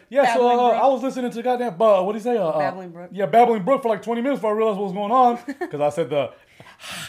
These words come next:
Speaker 1: Google. And whenever you say that, right, if I say that right now, uh, you know, I'm gonna do
Speaker 2: Everybody.
Speaker 1: it. "Hey, Google, play thunderstorm sounds." All y'all that have Googles is gonna play all that. It's gonna be hilarious.
Speaker 2: It is funny.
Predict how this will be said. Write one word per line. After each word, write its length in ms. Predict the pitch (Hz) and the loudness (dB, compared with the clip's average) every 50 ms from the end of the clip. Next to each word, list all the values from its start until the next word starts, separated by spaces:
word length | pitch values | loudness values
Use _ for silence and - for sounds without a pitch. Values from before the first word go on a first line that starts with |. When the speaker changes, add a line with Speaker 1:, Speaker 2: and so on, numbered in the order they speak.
| - _ _ 147 | -18 _ _ -10
Speaker 1:
Google. 520 | 143 196 208 196 208 226 247 247 247 - _ _ _ - | -8 -6 -4 -2 0 -2 -2 -2 -4 -12 _ _ _ -8
And 140 | 160 170 180 | -6 -4 -2
whenever 220 | 185 190 220 247 | 0 0 0 0
you 60 | 247 | -2
say 160 | - - 262 254 | 2 4 4 6
that, 100 | 247 220 | 6 6
right, 220 | 208 226 220 208 - - _ - | 6 4 4 2 0 -12 _ -8
if 60 | - 160 | -2 0
I 60 | 240 | 0
say 80 | 240 285 | 2 2
that 80 | 269 247 | 2 2
right 140 | 247 247 240 | 2 2 2
now, 140 | 240 240 226 | 2 2 2
uh, 240 | - 196 220 220 - - - | 4 2 2 2 0 -8 -14
you 60 | 170 | -10
know, 80 | 170 170 | -10 -8
I'm 100 | 185 175 | -10 -8
gonna 100 | 143 196 | -6 -4
do 20 | |
Speaker 2:
Everybody. 460 | - 220 220 233 240 202 233 208 220 | -4 -4 -4 -6 -8 -6 -6 -6 -2
Speaker 1:
it. 40 | 220 | 4
"Hey, 180 | 240 269 269 220 | 6 6 6 6
Google, 340 | 202 294 294 269 254 208 - - | 4 2 4 4 4 4 2 0
play 380 | - 214 240 247 262 262 254 - _ _ - | 2 4 6 6 6 4 0 -8 _ _ 0
thunderstorm 640 | 233 233 226 226 220 - - - 208 208 202 190 | 0 2 2 0 -4 -4 -4 -4 -2 -2 -2 -2
sounds." 460 | - 202 185 165 139 123 113 104 _ _ _ _ _ _ _ - | -2 -2 -2 -2 -2 -4 -6 -10 _ _ _ _ _ _ _ -6
All 240 | - 143 147 151 147 | -2 -2 0 0 0
y'all 180 | 147 147 147 147 | 0 -2 0 -2
that 80 | 143 | -2
have 260 | 143 143 135 123 120 123 | -4 -4 -6 -6 -10 -12
Googles 300 | 151 147 135 131 120 113 | -10 -10 -8 -10 -10 -12
is 60 | 107 | -12
gonna 140 | 117 120 113 | -14 -14 -14
play 160 | - 127 123 | -12 -12 -10
all 180 | 120 113 113 110 | -8 -6 -8 -8
that. 200 | 110 104 104 110 | -10 -12 -16 -16
It's 140 | 143 113 120 | -18 -18 -16
gonna 100 | 117 110 | -18 -18
be 60 | 104 | -18
hilarious. 380 | 95 98 98 92 85 85 85 - | -18 -18 -18 -20 -20 -20 -20 -20
Speaker 2:
It 120 | - 123 147 | -18 -18 -18
is 100 | 139 135 | -20 _
funny. 220 | - 135 127 | -20 -20 -20